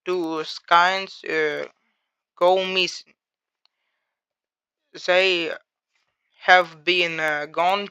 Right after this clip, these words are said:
two days now, I believe. Lamped, uh, went, uh, search for them.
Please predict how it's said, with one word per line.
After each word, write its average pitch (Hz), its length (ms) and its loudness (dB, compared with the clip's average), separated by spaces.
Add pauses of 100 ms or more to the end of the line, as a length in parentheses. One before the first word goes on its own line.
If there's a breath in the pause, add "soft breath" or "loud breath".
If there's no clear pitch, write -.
two 180 220 -2
days 175 520 0
now, 170 320 4
I 165 260 2
believe. 160 540 -4 (1200)
Lamped, 170 480 -2 (260)
uh, 165 580 -4
went, 151 380 -6
uh, 147 200 -14
search - 520 -10
for 143 120 -20 (180)
them. 214 340 -8